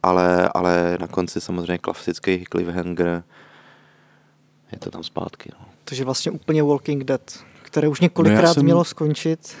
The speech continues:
Speaker 3: já jsem právě chtěl říct, že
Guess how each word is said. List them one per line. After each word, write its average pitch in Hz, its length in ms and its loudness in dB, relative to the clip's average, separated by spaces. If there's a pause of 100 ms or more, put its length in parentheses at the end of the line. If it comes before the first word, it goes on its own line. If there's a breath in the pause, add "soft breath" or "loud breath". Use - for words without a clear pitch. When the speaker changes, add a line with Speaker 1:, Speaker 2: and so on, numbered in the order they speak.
(180)
Speaker 3:
já 101 240 0
jsem 147 260 -2
právě 143 360 0
chtěl 143 300 2
říct, 110 440 -8
že 113 380 2